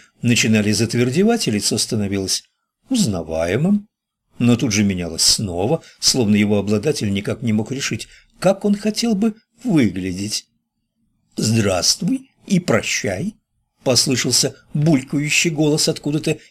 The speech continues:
из-за меняющегося лица – и Патрик попытался закричать вновь. Он не хотел умирать,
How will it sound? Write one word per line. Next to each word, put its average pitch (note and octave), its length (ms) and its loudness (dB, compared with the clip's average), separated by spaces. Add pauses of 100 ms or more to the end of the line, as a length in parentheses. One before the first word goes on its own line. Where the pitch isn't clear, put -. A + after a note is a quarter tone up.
(100)
из-за B2+ 340 2
меняющегося C3+ 800 -2
лица – C#3 420 0 (440)
и A#2 140 4
Патрик A#2 420 0
попытался D#3 520 0
закричать F3+ 500 -2
вновь. G#3+ 500 2 (340)
Он G2 180 0
не G#2 100 0
хотел B2 460 0
умирать, A2+ 480 -4